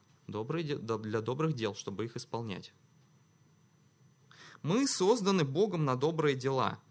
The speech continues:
И это очень важный момент. Потому что это очень сильно отличается от того, что происходит вокруг. Если весь мир живет по своим похотям, по своим желаниям, а, ища своего удовольствия,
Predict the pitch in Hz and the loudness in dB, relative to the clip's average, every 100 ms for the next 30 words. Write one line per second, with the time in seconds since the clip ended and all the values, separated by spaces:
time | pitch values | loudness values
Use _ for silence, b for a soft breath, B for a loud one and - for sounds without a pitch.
0 | - - 147 156 160 135 190 196 151 135 | -20 -2 0 0 -2 0 0 2 0 0
1 | 139 131 123 127 131 101 104 - _ _ | 0 -2 -2 -2 -2 -4 -8 -14 _ _
2 | _ _ _ B B B B _ - 156 | _ _ _ B B B B _ -2 2
3 | 202 208 190 190 - 196 226 180 160 202 | 2 2 2 0 0 2 2 0 0 2
4 | 170 160 151 180 165 143 127 147 208 - | 2 0 0 0 0 -2 -2 -2 -2 -4
5 | - 139 139 - 165 139 135 156 156 107 | -2 -2 -2 -2 -2 0 0 0 0 -2
6 | - - _ _ - _ _ - B B | -6 -16 _ _ -20 _ _ -20 B B
7 | B B B 127 170 247 - 208 160 226 | B B B -4 0 0 0 0 2 2
8 | 240 - 190 214 151 170 185 - 147 165 | 0 2 4 4 2 2 2 0 -2 0
9 | 208 208 151 151 147 123 - 107 101 123 | 2 2 2 0 0 -2 -4 -4 -4 -2
10 | 143 175 156 127 107 113 120 107 98 95 | 0 2 2 2 4 4 4 2 0 -2
11 | B B B - 110 110 110 110 107 104 | B B B -2 2 6 6 6 6 4
12 | 101 117 - 190 190 156 151 160 135 123 | 2 0 2 2 2 0 2 0 2 0
13 | 127 202 240 - 131 104 - | 2 0 0 0 2 2 0